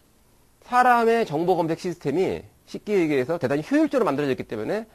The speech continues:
나타나는 현상이라는 게 제 판단이에요. 자, 보세요. 키워드 검색과 전체 검색, 순서 검색. 자, 우리가 이제 어떤 정보를 찾을 적에요.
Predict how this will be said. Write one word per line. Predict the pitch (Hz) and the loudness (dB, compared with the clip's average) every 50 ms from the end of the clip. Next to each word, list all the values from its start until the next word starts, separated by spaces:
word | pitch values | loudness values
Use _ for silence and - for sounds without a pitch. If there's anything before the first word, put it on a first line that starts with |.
| - | -6
나타나는 | - 104 - 147 151 156 143 | -4 -4 -2 -2 -2 -2 -2
현상이라는 | 151 151 160 156 131 113 104 110 113 | -2 -2 -2 -2 0 0 0 0 -2
게 | 131 | -4
제 | 135 - 101 | -6 -8 -8
판단이에요. | - - 180 175 151 110 85 69 55 - - _ _ _ _ _ _ _ _ _ | -8 -6 -6 -4 -4 -4 -6 -8 -10 -16 -20 _ _ _ _ _ _ _ _ _
자, | - 127 | -12 -8
보세요. | 135 135 135 110 110 180 220 _ _ _ _ _ _ _ _ _ _ _ | -6 -4 -2 -2 -2 -4 -8 _ _ _ _ _ _ _ _ _ _ _
키워드 | - - 294 285 285 277 262 | -10 -4 -2 0 2 2 2
검색과 | 233 226 202 180 196 - 175 | 2 2 2 0 -2 -2 -4
전체 | 143 135 127 - 143 | -4 -6 -6 -6 -6
검색, | 113 107 95 90 92 78 - _ _ _ | -6 -8 -8 -10 -14 -18 -20 _ _ _
순서 | - - 214 202 220 180 | -12 -10 -6 -4 -2 -2
검색. | 147 113 95 85 80 - - _ _ _ _ _ _ _ _ _ _ _ _ _ _ _ _ _ _ _ _ _ _ _ _ _ _ _ _ _ _ _ _ _ _ _ _ _ _ | -2 -4 -6 -8 -14 -16 -18 _ _ _ _ _ _ _ _ _ _ _ _ _ _ _ _ _ _ _ _ _ _ _ _ _ _ _ _ _ _ _ _ _ _ _ _ _ _
자, | - 160 | 0 0
우리가 | 156 214 240 233 226 | 2 4 6 6 6
이제 | 196 185 190 | 6 6 4
어떤 | 165 170 156 | 2 0 -2
정보를 | 139 143 160 180 185 | -4 0 2 2 2
찾을 | 180 185 170 170 | 2 0 -4 -4
적에요. | - 147 113 113 110 147 165 110 82 80 | -4 -4 -2 -2 -2 -2 -2 -4 -6 -10